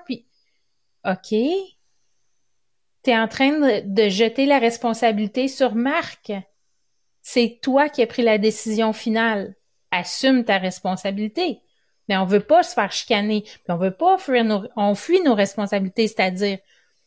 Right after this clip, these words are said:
on veut pas dealer avec les conséquences, on veut pas les émotions puis les sentiments qui viennent avec ça d'avoir fait une erreur. Alors que c'est tout à fait normal et ça fait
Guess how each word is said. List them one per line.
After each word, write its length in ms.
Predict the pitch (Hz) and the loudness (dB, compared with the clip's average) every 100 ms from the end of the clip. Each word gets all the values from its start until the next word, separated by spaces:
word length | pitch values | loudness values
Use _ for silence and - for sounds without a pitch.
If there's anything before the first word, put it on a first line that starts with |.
| _ _ _ _ | _ _ _ _
on 100 | 190 | 0
veut 220 | 196 233 | 4 2
pas 220 | 233 311 359 | 4 4 4
dealer 440 | 254 233 226 247 | 2 2 4 4
avec 260 | 214 196 202 | 2 -2 -4
les 120 | 196 | -6
conséquences, 680 | 208 190 202 196 233 247 240 | -4 -4 -4 -2 -2 0 -2
on 120 | 202 | 0
veut 240 | 214 233 | 2 2
pas 340 | 233 294 311 311 | 2 4 6 6
les 240 | 240 208 | 2 2
émotions 520 | 214 214 202 269 269 | 2 2 2 2 2
puis 80 | 254 | 2
les 100 | 208 | 0
sentiments 580 | 202 220 208 247 262 294 | 2 0 -2 -2 0 -2
qui 180 | 285 196 | -4 -2
viennent 280 | 208 233 220 | 0 0 0
avec 280 | 185 180 | -2 -4
ça 180 | - 254 | -2 0
d'avoir 360 | 226 190 175 175 | 2 0 -2 -4
fait 260 | 214 202 | -6 -4
une 120 | 208 190 | -4 -4
erreur. 420 | 185 214 220 202 _ _ _ _ _ _ _ _ _ 175 | -4 -2 -4 -6 _ _ _ _ _ _ _ _ _ -2
Alors 240 | 202 - | -2 0
que 100 | 208 | -4
c'est 280 | - 202 - | -2 -4 -4
tout 200 | - 311 311 | -2 -2 0
à 120 | 226 | -2
fait 140 | 233 | -2
normal 400 | 214 196 214 277 | -2 -2 2 2
et 60 | 240 | 2
ça 160 | 214 190 | 0 -4
fait 200 | 196 | -6